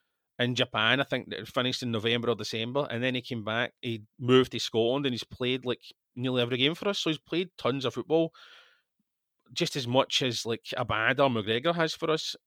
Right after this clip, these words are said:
So, no, I share your concerns, but Ange likes him, obviously, and I think he'll definitely start the game, and if we can get, like, sixty-five, seventy minutes out of him, then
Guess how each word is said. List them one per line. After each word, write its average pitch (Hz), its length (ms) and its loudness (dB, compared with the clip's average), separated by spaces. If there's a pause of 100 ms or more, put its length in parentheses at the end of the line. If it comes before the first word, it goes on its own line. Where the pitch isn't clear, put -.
(380)
So, 143 560 4 (640)
no, 170 160 8
I 175 120 10
share 190 240 6
your 180 160 6
concerns, 131 460 0
but 135 320 2 (1160)
Ange 127 300 6
likes 117 340 -4
him, 156 120 2
obviously, 143 520 0
and 135 100 2
I 107 40 0
think 139 280 -2
he'll 139 120 0
definitely 120 380 0
start 117 280 -2
the 120 80 -4
game, 127 300 0
and 139 80 4
if 139 140 0
we 135 80 -2
can 135 160 -4
get, 147 220 -2
like, 113 120 -4
sixty-five, - 600 -4
seventy 117 240 -4
minutes 123 340 -2
out 139 60 2
of 123 80 0
him, 147 240 0
then 117 240 -2